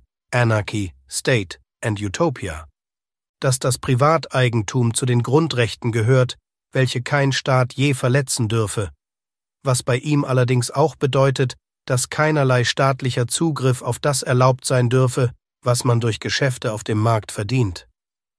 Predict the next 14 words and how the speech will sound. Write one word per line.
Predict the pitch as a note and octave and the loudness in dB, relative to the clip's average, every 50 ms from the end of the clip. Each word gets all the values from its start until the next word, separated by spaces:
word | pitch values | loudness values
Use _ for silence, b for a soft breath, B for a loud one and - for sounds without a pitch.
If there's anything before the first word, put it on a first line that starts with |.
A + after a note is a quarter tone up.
| _ _ _ _ _ _ _ _ _ - | _ _ _ _ _ _ _ _ _ -2
Dahl | - B2 A#2+ A#2 A#2 A#2 | 2 2 4 4 2 2
greift | A2+ - A2+ A2+ G#2 - - - - | 0 0 0 0 0 -2 -4 -4 0
beide | B2+ B2 B2 A#2+ A#2+ A#2 - | 2 4 4 2 2 0 -2
Argumente | A#2 A2 A2+ A2 A2+ A2+ A2+ G#2+ - A#2 G2 | -2 -2 0 0 2 2 2 0 -2 -2 -2
heftig | F2+ C3 B2+ - - - G2+ - - - | 0 0 -2 -2 -4 -8 -8 -8 -4 0
an, | C#3 C3+ A#2+ F#2+ E2 - _ _ _ _ _ _ _ _ - | 2 2 2 2 0 -6 _ _ _ _ _ _ _ _ -6
konzentriert | - D3+ C#3 B2+ - D3 C3 B2+ - - E3+ F3 E3 - | -2 -2 0 0 2 0 0 -2 -2 0 0 0 0 0
sich | - D3 B2 - - | -4 -6 -6 -4 -2
aber | B2+ C3 B2+ | 0 0 0
vor | B2 - B2 A2+ - | 0 -2 -4 -2 0
allem | C3 B2+ B2+ A#2+ B2+ - | 2 4 4 4 2 2
auf | B2+ A#2 - | -2 -6 -4
das | - - B2+ - | -4 -4 -4 0
Letztere. | C#3+ C#3 B2 - - - - F#2+ E2 F2 D#2 D2 | 0 0 0 0 -2 -6 -6 -8 -8 -8 -10 -12